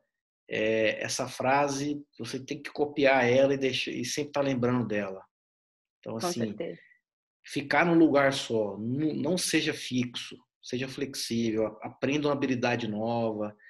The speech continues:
Speaker 1: né? Se você perder o seu emprego, se prepare. A época de crise é a hora da, a hora que você mais tem que se preparar, entendeu? Não deixe de estudar.
Speaker 2: Exatamente.
Speaker 1: Se você tá
Speaker 2: Exatamente.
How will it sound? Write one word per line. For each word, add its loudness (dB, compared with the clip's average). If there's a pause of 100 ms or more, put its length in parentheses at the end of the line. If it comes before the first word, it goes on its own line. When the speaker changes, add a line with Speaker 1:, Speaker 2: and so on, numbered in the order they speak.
(300)
Speaker 1:
né? -4 (260)
Se -14
você 2
perder 0
o 0
seu 0
emprego, -2 (460)
se -6
prepare. 2 (280)
A 2
época 2
de -4
crise 2
é 6
a 4
hora 4
da, 2 (600)
a -4
hora -2
que -12
você -6
mais -2
tem -6
que -10
se -10
preparar, -2
entendeu? -2
Não -4
deixe 0
de -8
estudar. -2
Speaker 2:
Exatamente. -6 (360)
Speaker 1:
Se -12
você 0
tá -2
Speaker 2:
Exatamente. 2